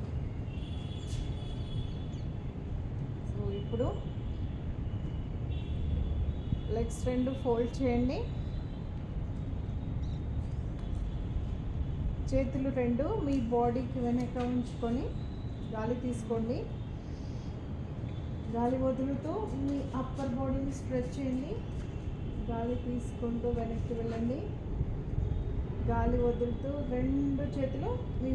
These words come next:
బాడీకి పక్కగా ఉంచి హోల్డ్ చేయండి. స్లోగా రిలాక్స్. ఇప్పుడు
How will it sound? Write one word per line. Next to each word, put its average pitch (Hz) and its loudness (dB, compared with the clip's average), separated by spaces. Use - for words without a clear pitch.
బాడీకి 254 4
పక్కగా 240 2
ఉంచి - 2
హోల్డ్ 240 2
చేయండి. 233 2
స్లోగా 226 0
రిలాక్స్. 170 -2
ఇప్పుడు 247 -2